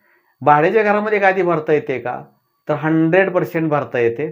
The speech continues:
त्याच्या पण पद्धती वेगळ्या असतात. त्याला बसता उठता गादी म्हणत असतो.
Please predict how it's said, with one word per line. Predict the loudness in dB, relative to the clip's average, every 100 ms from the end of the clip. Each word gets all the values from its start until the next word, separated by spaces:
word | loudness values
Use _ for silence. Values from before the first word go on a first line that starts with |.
| -2
त्याच्या | -2 0 -4
पण | -4 -2
पद्धती | -2 0 -2 0
वेगळ्या | 0 0 0
असतात. | -4 -8 -4
त्याला | -2 -2
बसता | -2 0 2
उठता | 4 2
गादी | 0 -2 -2
म्हणत | -4 -6 -8
असतो. | -8 -6 -6